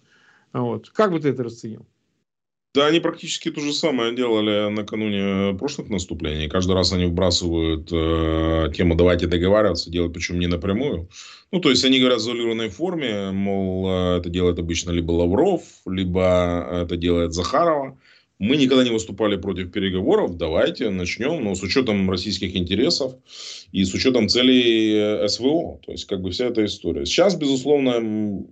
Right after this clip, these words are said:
Speaker 2: чувствуется в воздухе, знаешь, вот такое ощущение висит. Висит очередная специальная, э, разведывательная операция, С Р О, назовём её так, сро,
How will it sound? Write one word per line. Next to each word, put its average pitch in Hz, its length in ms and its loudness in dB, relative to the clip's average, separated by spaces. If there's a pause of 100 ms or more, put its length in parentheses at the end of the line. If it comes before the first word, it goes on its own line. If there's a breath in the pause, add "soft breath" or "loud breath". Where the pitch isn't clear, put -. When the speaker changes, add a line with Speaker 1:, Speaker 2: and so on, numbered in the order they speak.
(120)
Speaker 2:
чувствуется 107 560 0
в 90 40 -2
воздухе, 117 440 -2
знаешь, 104 260 -6
вот 87 100 -6
такое 90 200 -4
ощущение 95 340 0
висит. 95 460 0 (580 loud breath)
Висит 151 640 2
очередная 107 1040 2
специальная, 123 1120 -2 (100)
э, 95 1080 -6
разведывательная 92 720 2
операция, 123 720 0
С 117 240 2
Р 127 160 6
О, 107 220 4
назовём 101 400 -4
её 98 60 -8
так, 95 220 -10
сро, 110 500 2